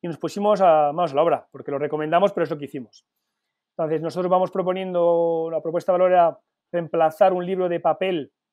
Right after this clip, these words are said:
donde tú anotabas tus reservas con un boli por un software completamente digitalizado que te permitía crear una base de datos, reconocer a clientes habituales, poder apuntar cuando alguien falla una mesa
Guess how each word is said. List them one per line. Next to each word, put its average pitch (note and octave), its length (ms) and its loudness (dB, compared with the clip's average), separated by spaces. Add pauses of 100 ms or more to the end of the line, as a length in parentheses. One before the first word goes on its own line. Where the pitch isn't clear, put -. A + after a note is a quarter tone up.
(220)
donde D3+ 220 -8
tú F3 180 0
anotabas E3+ 460 2
tus F#3 120 -6
reservas G#3 680 0 (360)
con E3 160 -14
un E3 140 -8
boli A3 400 0 (680)
por E3 160 -2
un E3+ 100 -4
software G#3 540 0
completamente E3 460 -4
digitalizado E3+ 520 -2
que G3 80 -6
te E3 100 -8
permitía C#3+ 520 -6 (360)
crear D3 200 -4
una D3 100 -2
base D3 220 -2
de E3 60 2
datos, D3 300 -2
reconocer C#3 340 -10
a C3+ 60 -8
clientes C#3 300 -8
habituales, C#3+ 680 -2
poder C#3+ 200 -8
apuntar C#3+ 400 -8
cuando C#3+ 160 -10
alguien C#3+ 180 -10
falla C#3 160 -8
una E3 140 -6
mesa D3+ 420 -6